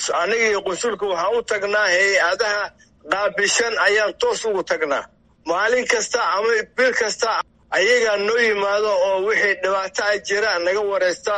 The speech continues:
annagana aan warkaas siino. Marka warqadahaas, warqadahaasi way dhacdaa, oo mid, muxuu ahaa, en, en,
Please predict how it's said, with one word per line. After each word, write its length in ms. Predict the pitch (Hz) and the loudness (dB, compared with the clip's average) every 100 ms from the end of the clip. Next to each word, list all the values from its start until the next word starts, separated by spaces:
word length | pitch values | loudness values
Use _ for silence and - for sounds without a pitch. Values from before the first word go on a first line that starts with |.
| 156 | -2
annagana 440 | 165 214 208 208 | -2 -2 -2 -2
aan 160 | 185 180 | 0 0
warkaas 380 | 202 196 190 151 | -2 -2 -4 -4
siino. 340 | - 151 135 113 _ _ _ _ _ - | -4 -4 -4 -10 _ _ _ _ _ -4
Marka 300 | 208 220 214 | -2 0 -2
warqadahaas, 840 | 196 202 202 214 240 214 208 208 - - _ _ - | -2 -2 -2 0 0 0 -2 -4 -6 -12 _ _ -2
warqadahaasi 800 | 175 190 208 226 208 208 - 208 | -2 0 0 0 0 -2 0 0
way 260 | 190 196 214 | 0 0 0
dhacdaa, 500 | - 143 175 196 214 175 - | 0 -2 -2 0 -4 -6 -2
oo 180 | 170 175 | -2 0
mid, 240 | 196 202 | -4 -6
muxuu 340 | 185 160 202 185 | -6 -4 -2 0
ahaa, 240 | 160 165 156 | 0 0 0
en, 120 | 160 165 | 0 2
en, 240 | 156 | 2